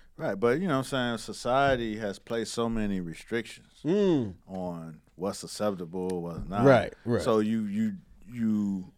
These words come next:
Speaker 1: you automatically assume that you need certain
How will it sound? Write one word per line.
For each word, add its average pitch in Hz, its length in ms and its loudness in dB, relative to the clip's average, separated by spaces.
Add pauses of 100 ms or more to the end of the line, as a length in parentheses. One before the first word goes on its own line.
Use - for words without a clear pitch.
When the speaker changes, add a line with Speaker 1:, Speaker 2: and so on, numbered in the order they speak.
(800)
Speaker 1:
you 95 340 -8
automatically 127 640 6
assume 127 560 -2
that 95 240 -4
you 104 80 -10
need 92 400 -6
certain 87 560 -4